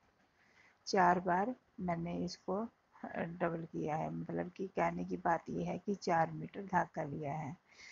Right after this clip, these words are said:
जैसे मैंने वीडियो में गांठ लगाकर बताया है, देखो मैंने धागा काट लिया है।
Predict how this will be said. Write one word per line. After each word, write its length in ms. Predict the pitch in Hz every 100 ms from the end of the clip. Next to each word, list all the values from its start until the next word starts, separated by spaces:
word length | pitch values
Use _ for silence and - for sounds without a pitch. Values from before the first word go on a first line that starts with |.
| - -
जैसे 300 | 190 180 202
मैंने 300 | 190 180 180
वीडियो 380 | 180 175 175 180
में 180 | 185 185
गांठ 400 | 180 170 175 -
लगाकर 500 | 170 175 160 - 190
बताया 480 | 180 175 175 143 120
है, 220 | 170 175
देखो 440 | 165 - - 160 156 -
मैंने 300 | 180 175 175
धागा 340 | 180 180 175 180
काट 380 | - 165 170 180
लिया 300 | 175 170 180
है। 260 | 208 226